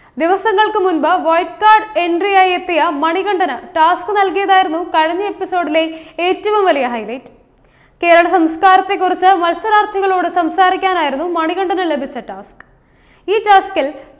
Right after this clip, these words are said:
ചെറിയൊരു വാക്കുതർക്കം നടക്കുകയും ചെയ്തു. മണികണ്ഠൻ കുടുംബത്തെക്കുറിച്ച് പറഞ്ഞതാണ് ടാസ്ക് ആരംഭിച്ചത്. പണ്ടത്തെ നന്മയുടെ കാര്യങ്ങളെക്കുറിച്ച് പറയുന്നത് തന്നെ നല്ല കുടുംബങ്ങളെക്കുറിച്ചും കാർഷിക സംസ്കാരങ്ങളെക്കുറിച്ചും എന്നതാണ്.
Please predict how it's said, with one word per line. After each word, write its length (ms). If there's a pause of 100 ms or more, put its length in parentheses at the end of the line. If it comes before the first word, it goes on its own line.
ചെറിയൊരു 380 (100)
വാക്കുതർക്കം 680
നടക്കുകയും 560
ചെയ്തു. 200 (1500)
മണികണ്ഠൻ 440 (140)
കുടുംബത്തെക്കുറിച്ച് 800
പറഞ്ഞതാണ് 540 (180)
ടാസ്ക് 400
ആരംഭിച്ചത്. 480 (500)
പണ്ടത്തെ 400
നന്മയുടെ 540
കാര്യങ്ങളെക്കുറിച്ച് 800
പറയുന്നത് 400
തന്നെ 180 (120)
നല്ല 200 (120)
കുടുംബങ്ങളെക്കുറിച്ചും 800 (400)
കാർഷിക 420 (100)
സംസ്കാരങ്ങളെക്കുറിച്ചും 1080 (160)
എന്നതാണ്. 420